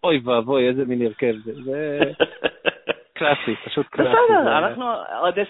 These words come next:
Speaker 2: ספורט, אנחנו לא רציונליים, כל העניין של,
Speaker 1: <laughs>
Speaker 2: אני אומר, אהדת ספורט זה דבר לא רציונלי ולא נורמלי, אז אנחנו נמשיך להיות ככה. אה,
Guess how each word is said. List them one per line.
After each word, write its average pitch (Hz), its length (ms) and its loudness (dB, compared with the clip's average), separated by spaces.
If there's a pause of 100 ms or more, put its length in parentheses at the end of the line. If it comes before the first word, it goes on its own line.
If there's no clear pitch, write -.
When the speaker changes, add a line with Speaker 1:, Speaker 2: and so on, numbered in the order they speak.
Speaker 2:
ספורט, 160 420 -2
אנחנו 123 260 -14
לא 131 160 -6
רציונליים, 120 680 -8
כל 135 260 -10
העניין 123 500 -4
של, 113 260 -12 (120)
Speaker 1:
<laughs> 98 180 -6
Speaker 2:
אני 117 140 -8
אומר, 113 240 -6
אהדת 110 280 -4 (140)
ספורט 131 260 -4
זה 113 120 -10
דבר 107 460 -2
לא 120 260 -2
רציונלי 113 600 -6
ולא 101 220 -8
נורמלי, 127 580 -4 (440)
אז 185 120 -2
אנחנו 240 260 -2
נמשיך 214 360 -6
להיות 139 260 2
ככה. 135 360 -2 (560)
אה, 143 160 4